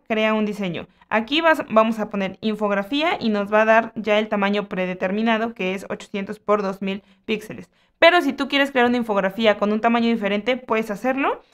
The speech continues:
Simplemente te vas a ir a tamaño personalizado y vas a agregar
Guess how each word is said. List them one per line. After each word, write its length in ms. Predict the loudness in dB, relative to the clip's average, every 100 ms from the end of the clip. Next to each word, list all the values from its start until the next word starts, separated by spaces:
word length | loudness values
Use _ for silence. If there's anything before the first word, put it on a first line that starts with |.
| _
Simplemente 500 | -6 -2 0 0 0
te 100 | 0
vas 160 | 0 0
a 20 |
ir 80 | -2
a 80 |
tamaño 280 | 0 -2 0
personalizado 680 | -2 -2 -4 -2 -2 2 2
y 100 | 2
vas 180 | -2 0
a 40 |
agregar 420 | -2 2 2 2